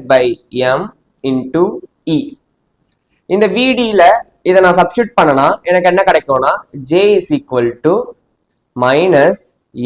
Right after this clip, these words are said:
N E square tau divided by M into E. இந்த, இந்த minus N E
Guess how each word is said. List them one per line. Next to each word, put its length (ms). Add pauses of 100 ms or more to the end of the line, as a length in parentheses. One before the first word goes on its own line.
(180)
N 40 (1300)
E 20 (160)
square 460 (520)
tau 200 (640)
divided 420 (120)
by 120 (1080)
M 80 (460)
into 300 (640)
E. 20 (640)
இந்த, 180 (1120)
இந்த 140 (100)
minus 380 (240)
N 40 (1700)
E 20